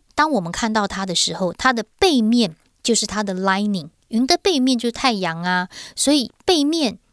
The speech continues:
被太阳照一定就是银色的。好，我们来看一下英文解释的这个地方，请特别注意一下第三句。第三句有一个简化的关系子句哦，“The sun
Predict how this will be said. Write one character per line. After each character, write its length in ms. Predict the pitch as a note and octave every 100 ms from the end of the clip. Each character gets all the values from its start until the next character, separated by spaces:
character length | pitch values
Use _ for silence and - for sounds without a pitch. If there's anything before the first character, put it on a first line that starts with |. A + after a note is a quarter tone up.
| _
被 140 | - C#4
太 140 | C#4
阳 180 | A3 G3
照 280 | - A#3 E3+ - _
一 120 | - A3+
定 100 | B3+
就 140 | A3+
是 180 | A3 - -
银 280 | F#3+ E3+ A3+
色 400 | - - C#4+ G3
的。 280 | - C3 - _ _ _ -
好， 260 | - - - - -
我 80 | G#3+
们 80 | C4
来 80 | C4+
看 200 | - C#4+
一 60 |
下 300 | A#3 B3+ G#3 - - -
英 160 | E4+
文 180 | D#4 A#3+
解 260 | - - D#3+
释 200 | - C4
的 80 | A3
这 160 | A3+
个 120 | G3+ F3+
地 160 | F#3+
方， 280 | F3+ E3 E3
请 220 | - F#3
特 160 | F3+ E4+
别 140 | A#3
注 220 | G#3+ A3+
意 40 | G#3+
一 20 |
下 220 | - F3+
第 140 | - F#3
三 340 | - F#3 F#3+
句。 260 | - F#3 - _ _ -
第 80 | F#4
三 220 | F#4+ G4
句 140 | G4+
有 160 | B3+ F#3
一 20 |
个 140 | A#3
简 260 | A3+ G3 D#3+
化 180 | - C4
的 80 | D4
关 220 | G3 G3+
系 140 | A3+
子 120 | G#3+
句 280 | D#3+ G#3 G3+
哦， 200 | F3 E3+ - - - -
“The 160 | G3+
sun 560 | G3 - C#4+ D#4 F4